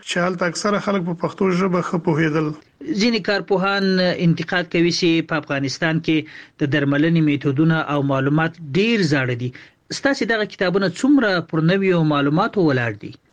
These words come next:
Speaker 1: په ټوله نړۍ کې د اعتیاد د درملنې اکثره میتودونه په شواهدو ولاړ میتودونه دي او ما له هغو څخه یادونه کړې ده. دا چې ځینې میتودونه یې نه عملي کیږي، هغه زموږ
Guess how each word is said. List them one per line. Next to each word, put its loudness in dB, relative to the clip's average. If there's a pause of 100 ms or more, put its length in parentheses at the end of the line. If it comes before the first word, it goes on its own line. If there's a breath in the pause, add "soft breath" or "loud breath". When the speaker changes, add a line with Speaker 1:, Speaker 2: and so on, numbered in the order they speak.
Speaker 1:
په -2
ټوله 2 (100)
نړۍ 0
کې 0
د 4
اعتیاد 0
د 0
درملنې 2 (120)
اکثره -2
میتودونه 2
په -4
شواهدو 0
ولاړ 2
میتودونه 0
دي -2 (440)
او 4 (140)
ما 4
له 0
هغو 0
څخه -4
یادونه 0
کړې 0
ده. -4 (520)
دا 2 (100)
چې 0 (100)
ځینې 2
میتودونه 2
یې 2
نه 2
عملي 2
کیږي، 2
هغه 2
زموږ 2